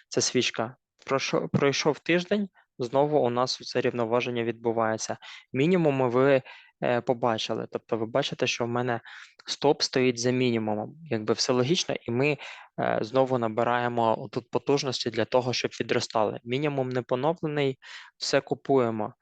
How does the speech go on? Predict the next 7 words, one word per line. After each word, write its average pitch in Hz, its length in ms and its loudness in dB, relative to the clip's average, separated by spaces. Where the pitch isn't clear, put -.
Е, 120 600 0
цілі, 180 420 4
якщо 127 300 2
дивитися 127 520 -2
на 117 120 -2
денний 123 300 0
графік, 135 400 -2